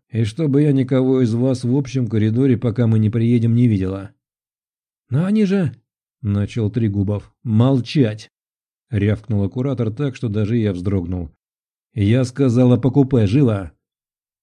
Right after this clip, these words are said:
Она махнула охранникам, и те начали поднимать тела, подталкивая их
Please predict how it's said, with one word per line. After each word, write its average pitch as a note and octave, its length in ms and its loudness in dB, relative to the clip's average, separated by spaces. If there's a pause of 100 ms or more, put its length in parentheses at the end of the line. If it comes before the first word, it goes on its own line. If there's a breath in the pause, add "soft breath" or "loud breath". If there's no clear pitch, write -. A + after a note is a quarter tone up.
(160)
Она D#3 460 -4
махнула A#2 720 -2
охранникам, C3 760 -4
и G#2+ 40 -2
те D#3+ 160 -6
начали D#3 400 -6
поднимать G2+ 560 -2
тела, B2+ 480 -2 (280)
подталкивая B2 800 -2
их - 460 -4